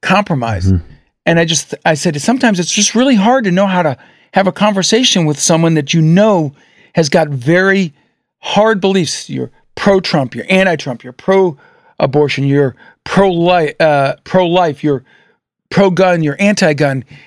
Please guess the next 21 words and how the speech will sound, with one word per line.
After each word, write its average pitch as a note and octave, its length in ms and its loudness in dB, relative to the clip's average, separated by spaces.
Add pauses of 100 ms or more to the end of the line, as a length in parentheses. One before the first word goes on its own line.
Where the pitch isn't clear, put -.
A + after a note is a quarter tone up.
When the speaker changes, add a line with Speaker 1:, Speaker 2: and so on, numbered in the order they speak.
(240)
Speaker 1:
And F3+ 160 2
there F#3 80 2
can G3 180 0
be G#3+ 120 4
no A3 140 4
meaningful G#3 400 2
conversation E3+ 840 0 (400)
to E3 100 2
help D#3+ 240 0
educate F3 480 0
yourself, D#3 600 -2
educate C#3 480 -2
them. G3 300 2 (360)
Just - 180 -4
have A#3+ 120 2
a F#3+ 220 0 (320)
conversation F#3+ 760 0 (140)
about, E3 400 0 (1300)
about F#3 380 2
it, C3 160 -6
because D#3+ 340 -2